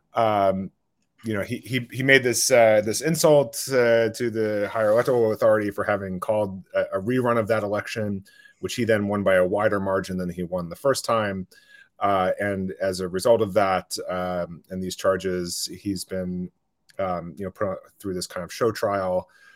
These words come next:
Uh, and the initial decision has been handed down to, to imprison him, uh, for two and a half years and ban him from politics. And, and what is, I think, a pretty naked attempt to try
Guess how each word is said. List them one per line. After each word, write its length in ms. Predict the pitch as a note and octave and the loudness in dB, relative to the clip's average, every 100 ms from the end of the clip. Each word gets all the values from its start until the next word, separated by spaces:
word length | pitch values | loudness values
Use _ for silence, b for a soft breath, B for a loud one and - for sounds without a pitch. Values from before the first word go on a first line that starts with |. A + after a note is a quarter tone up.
| b b | b b
Uh, 460 | - G2+ F#2+ F#2 F#2 - F#2 | -6 -4 -2 -2 -2 -4 -8
and 500 | F#2 F2+ F2 E2+ E2 | -4 -4 -6 -10 -8
the 280 | F#2 F2 D#2+ - _ _ - | -6 -6 -8 -16 _ _ -6
initial 420 | A#2+ C3 C#3+ C3+ | 2 2 4 0
decision 380 | A2+ B2 G#2+ G2+ | 0 -2 -2 -2
has 160 | G2 | -4
been 140 | F#2 F2+ | -6 -8
handed 320 | G2 F#2+ F2 | -6 -6 -4
down 280 | F#2 F2 F2 | -4 -4 -8
to, 320 | F2 E2 E2 | -8 -8 -10
to 360 | - E2+ E2 - | -10 -10 -12 -14
imprison 480 | F2+ D#2+ - G2+ F#2 | -14 -12 -4 -2 -2
him, 320 | F#2 F2+ E2+ D#2+ | -4 -6 -6 -10
uh, 140 | E2+ D#2+ _ _ - | -14 -14 _ _ -20
for 180 | E2 E2 | -16 -14
two 140 | - | -10
and 100 | F2 | -10
a 20 | |
half 160 | E2+ - | -10 -8
years 160 | F2 | -8
and 120 | E2 D#2 | -8 -8
ban 180 | E2 | -8
him 80 | D#2 | -10
from 120 | D2+ | -14
politics. 480 | D2+ F2 F2 E2+ - | -6 -6 -4 -8 -10
And, 120 | E2+ D#2+ | -14 -8
and 240 | B2 C3 C#3 | -8 0 6
what 80 | |
is, 160 | D3 B2 - - - _ B B _ - | 6 6 -2 -20 -20 _ B B _ -10
I 80 | A#2 | -6
think, 140 | A2+ | -2
a 80 | G2 | -4
pretty 260 | - - F#2+ | -4 -4 -2
naked 320 | G2 G2+ F#2 | 0 0 -2
attempt 320 | F2+ F#2+ F2 | -4 -6 -8
to 60 | - | -8
try 420 | - F#2 F2 | -4 -2 -2